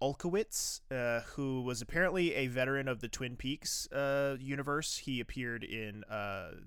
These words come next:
the original series, the reboot, the movie, uh, which, uh, thanks thirty twenty ten just turned thirty a week or two ago. Uh, so, uh, big, big in the Twin Peaks verse, this guy.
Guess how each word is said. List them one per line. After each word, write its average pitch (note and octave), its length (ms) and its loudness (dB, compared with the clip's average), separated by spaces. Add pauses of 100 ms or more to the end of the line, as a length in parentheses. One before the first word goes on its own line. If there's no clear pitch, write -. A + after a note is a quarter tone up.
the G#2+ 140 -4
original E3 360 0
series, D3 380 0
the A2+ 80 -6
reboot, D3 840 0
the G#2+ 300 -2
movie, D3+ 600 4 (520)
uh, A2 380 4
which, - 460 -2
uh, G2 460 -2 (440)
thanks A#2+ 240 -8
thirty A#2+ 240 -4
twenty A#2+ 220 -6
ten B2+ 240 -6
just A#2 180 -8
turned A2+ 240 -6
thirty C3+ 480 -2
a B2+ 220 0
week C3+ 180 -4
or D3 60 -2
two D3 180 -4
ago. D3+ 220 -6 (480)
Uh, A2+ 480 4
so, A2 560 0 (200)
uh, G#2+ 300 0 (220)
big, D3 320 8
big G#3+ 240 10
in F3+ 80 6
the D#3+ 80 4
Twin C3+ 260 0
Peaks - 260 -4
verse, G2 300 -6
this G#2 180 -8
guy. G2+ 360 -6